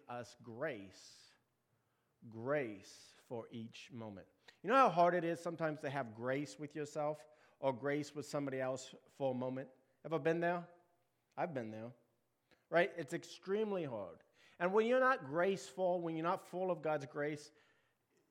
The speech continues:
you're pretty <laughs> miserable, right?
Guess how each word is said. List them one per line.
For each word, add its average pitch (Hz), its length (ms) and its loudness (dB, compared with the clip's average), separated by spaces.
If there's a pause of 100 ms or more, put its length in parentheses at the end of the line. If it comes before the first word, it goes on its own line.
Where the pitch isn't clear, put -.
(280)
you're 139 160 -2
pretty 190 320 -2
<laughs> - 0 -
miserable, 123 960 -4 (920)
right? 175 240 -6